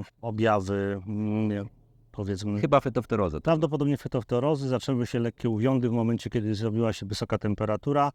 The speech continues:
Speaker 1: Zastosowałem dosłownie dwa podlewania, em, agroecą,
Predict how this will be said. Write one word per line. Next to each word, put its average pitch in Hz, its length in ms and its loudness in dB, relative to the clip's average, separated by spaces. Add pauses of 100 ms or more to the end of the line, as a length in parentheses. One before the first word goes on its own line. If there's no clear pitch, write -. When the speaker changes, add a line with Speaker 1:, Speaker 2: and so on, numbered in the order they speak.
(640)
Speaker 1:
Zastosowałem 117 1300 2
dosłownie 107 640 0 (220)
dwa 117 320 2
podlewania, 107 1000 2 (160)
em, 98 800 -2
agroecą, 117 760 0